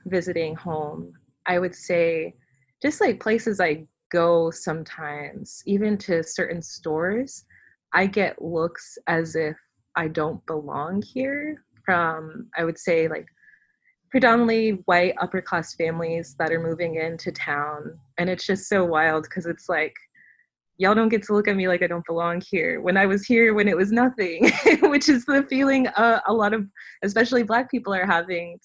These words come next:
towards gentrification. So that's, that's my experience with it, um,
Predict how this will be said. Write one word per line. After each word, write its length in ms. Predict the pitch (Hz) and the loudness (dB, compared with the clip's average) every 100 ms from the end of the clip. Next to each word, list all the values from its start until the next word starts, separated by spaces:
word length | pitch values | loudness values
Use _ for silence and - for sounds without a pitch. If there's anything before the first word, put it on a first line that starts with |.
| - | -6
towards 320 | 175 170 - | -4 -4 -6
gentrification. 960 | 175 170 180 - 170 180 170 160 165 180 _ _ _ _ - | -8 -8 -10 -10 -8 -6 -4 -4 -6 -12 _ _ _ _ -8
So 460 | - 202 190 180 - | 2 4 4 0 0
that's, 480 | 208 202 - - - _ _ _ - | 2 2 -2 -20 -20 _ _ _ 0
that's 300 | 180 180 190 | 0 -2 -4
my 100 | 160 | -4
experience 800 | 151 - - 156 151 156 156 | -6 -10 -4 -2 -2 -4 -6
with 140 | 160 151 | -8 -6
it, 240 | 151 147 - _ _ - - | -6 -8 -10 _ _ -12 -8
um, 320 | 156 151 165 | -6 -8 -12